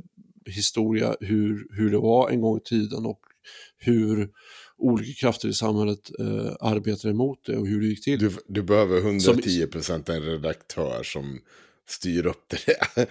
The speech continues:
Speaker 2: <laughs> för att du är helt värdelös på att berätta historien själv. <laughs> Någon måste fråga dig frågor och lösa det.
Speaker 1: Ja, eller sluta avbryta mig. Det går ju, det är ju vilket
Speaker 2: <laughs> Ja,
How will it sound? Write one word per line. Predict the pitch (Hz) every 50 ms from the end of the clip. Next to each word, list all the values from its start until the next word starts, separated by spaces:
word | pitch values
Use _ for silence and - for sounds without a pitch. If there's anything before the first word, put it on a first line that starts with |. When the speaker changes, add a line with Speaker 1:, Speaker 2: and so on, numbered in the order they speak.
| - -
Speaker 2:
<laughs> | - - -
för | - 101
att | 92 87 - 87
du | 101 98
är | 101
helt | 101 85 76 80
värdelös | 80 90 98 90 82 80 92 87 82 80 73 -
på | - 90
att | 78 65
berätta | 76 76 78 - - - -
historien | 92 - - - - - - - 131 104 87 104 - 107
själv. | - - - 98 98 - 98 123 - - _ - - 170 170 160 139 - - - - - 135 - -
<laughs> | 143 131 - - - - - - - - -
Någon | - 104 117 113 104 98
måste | 95 101 101 - - - - - 90 80 - - -
fråga | - - 95 90 85 90 87 87 82
dig | 82 82
frågor | 82 - - 92 85 82 87 87 80 80 71 62 - 78 - _
och | - 85 85
lösa | 73 82 82 85 - - 82 73
det. | 65 65 - -
Speaker 1:
Ja, | 135 127 123 131
eller | 131 123
sluta | - - 131 123 107 127
avbryta | 127 120 113 123 131 135 - 151
mig. | 135 123
Det | 117 123
går | 123
ju, | 127 - - - -
det | - 131 135
är | 131
ju | 131 131
vilket | 123 127 294 - -
Speaker 2:
<laughs> | - 370 - - - - - 135 - - - - - - - - - - - - - - -
Ja, | 85 85 85 87 -